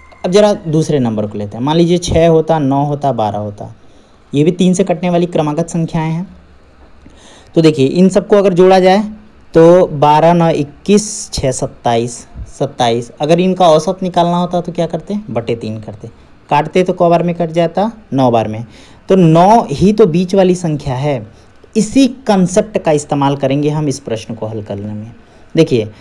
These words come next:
दिया है तीन क्रमागत प्राकृतिक संख्याओं का योग कितना है? बहत्तर। योग कितना है?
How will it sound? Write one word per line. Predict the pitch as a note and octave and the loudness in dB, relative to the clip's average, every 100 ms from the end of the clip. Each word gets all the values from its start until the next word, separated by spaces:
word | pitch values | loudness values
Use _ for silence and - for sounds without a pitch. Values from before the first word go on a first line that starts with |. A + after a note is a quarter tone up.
| - - | -14 -2
दिया | C#3 F#3+ A3 | 4 6 6
है | G3+ G3+ G#3+ | 4 4 2
तीन | G#3+ F#3+ G#3 | 2 2 2
क्रमागत | G3+ E3+ E3 E3 F#3 F#3+ | 2 0 2 2 2 0
प्राकृतिक | F3+ - D3 D#3+ - G3 | -2 -2 -2 -2 -2 -2
संख्याओं | - D#3 D#3 E3 E3+ | -2 -4 -2 -2 -2
का | E3 | 0
योग | D#3 E3 | 0 0
कितना | - E3 E3+ | -2 -6 -4
है? | E3+ F3+ | -2 -4
बहत्तर। | B2+ A2+ G#2 A2+ G#2+ | -6 -8 -8 -6 -4
योग | B2+ D#3 - | -2 -2 -4
कितना | D#3+ E3+ | -8 -4
है? | F3 F#3+ | -4 -6